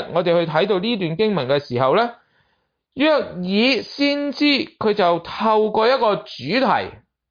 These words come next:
就係話要成為一個哀悼者嘅榜樣，the role model of mourner，去話俾以色列民當中嘅一啲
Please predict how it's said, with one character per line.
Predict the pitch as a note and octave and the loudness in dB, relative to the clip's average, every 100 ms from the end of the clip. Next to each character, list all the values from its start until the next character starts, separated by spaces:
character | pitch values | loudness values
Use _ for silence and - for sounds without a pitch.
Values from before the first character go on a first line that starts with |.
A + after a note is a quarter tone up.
| _ _ _ | _ _ _
就 | G#3 | 0
係 | G3+ G3+ | 2 4
話 | G3+ G3+ | 2 2
要 | A3+ | 0
成 | A3+ D#3 C3+ | 0 -2 -2
為 | C#3 E3 | 0 2
一 | A#3+ | 2
個 | A#3 G3 F#3 F3+ - - _ | 2 2 2 0 -4 -16 _
哀 | A#3 C4+ C#4+ C#4+ C#4 B3+ | -4 0 2 4 4 2
悼 | G#3 E3+ E3 E3 D#3+ | 2 2 4 2 0
者 | D3 | 0
嘅 | D#3 G#3+ G#3 F3+ F3 - | 2 2 2 0 -2 -2
榜 | C3 D#3+ A3+ | 0 2 2
樣， | G#3 E3+ C#3 G2+ - _ _ | 2 2 2 -2 -10 _ _
the | F3+ | -2
role | F3+ F#3+ B3+ C4+ C4 | -2 0 2 2 0
model | C4 B3+ B3+ B3+ A#3+ | 2 2 2 2 2
of | - D#3+ D#3+ E3 | 2 2 0 -2
mourner， | F3 F3+ G#3+ A3+ A3+ D#3 F#2 - _ - _ | -2 2 4 4 2 0 -2 -10 _ -20 _
去 | - B3+ C4 B3 - _ _ _ | 0 2 2 0 -6 _ _ _
話 | F#3+ A3+ A3+ A3 A3+ | 0 2 4 4 2
俾 | G#3+ A3 C4+ | 2 2 2
以 | A3 D#3+ E3 A3+ | -2 -6 -4 -4
色 | A3 B3+ - | 0 -2 -2
列 | - E3+ D#3+ - | -4 -2 -2 -2
民 | D#3 C#3+ D#3+ | -2 -2 0
當 | A#3+ B3 B3+ | 0 2 2
中 | B3+ A#3 | 2 2
嘅 | G#3+ A3+ | 2 2
一 | |
啲 | A#3+ B3 A#3+ | 2 2 0